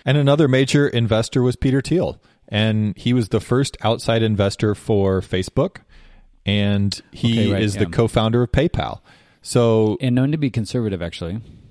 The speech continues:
Speaker 1: Yeah.
Speaker 2: Interestingly. Po-, politically, I don't know if he's a Christian or not,
Speaker 1: Sure,
Speaker 2: or a
Speaker 1: sure.
Speaker 2: spiritual, but yeah, yeah.
Speaker 1: And so, yeah, there are some big names.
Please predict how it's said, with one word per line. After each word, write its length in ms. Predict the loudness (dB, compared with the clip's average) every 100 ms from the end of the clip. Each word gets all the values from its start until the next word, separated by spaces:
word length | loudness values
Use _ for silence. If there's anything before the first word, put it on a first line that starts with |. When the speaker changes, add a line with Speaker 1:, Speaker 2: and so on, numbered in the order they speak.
| -4
Speaker 1:
Yeah. 320 | 0 0 -2 -12 _ _ _
Speaker 2:
Interestingly. 680 | -12 -12 -10 -10 -8 -10 -6
Po-, 160 | -2 0
politically, 500 | 0 0 0 -2 -4
I 160 | -4 -4
don't 120 | -2
know 260 | -2 -2
if 80 | -4
he's 120 | -6
a 60 | -8
Christian 320 | -6 -8 -8
or 40 | -6
not, 180 | -4 -2
Speaker 1:
Sure, 120 | -2
Speaker 2:
or 40 | -2
a 40 |
Speaker 1:
sure. 180 | 0 -2
Speaker 2:
spiritual, 260 | 0 -4 -4
but 160 | -4
yeah, 180 | -4 -4
yeah. 200 | -4 -6 -4
Speaker 1:
And 140 | -2 0
so, 320 | 2 2 0 0
yeah, 240 | 0 0 -6 -2
there 180 | 2 2
are 20 |
some 280 | 0 0 0
big 260 | 0 0 0
names. 580 | -2 0 0 -2 -6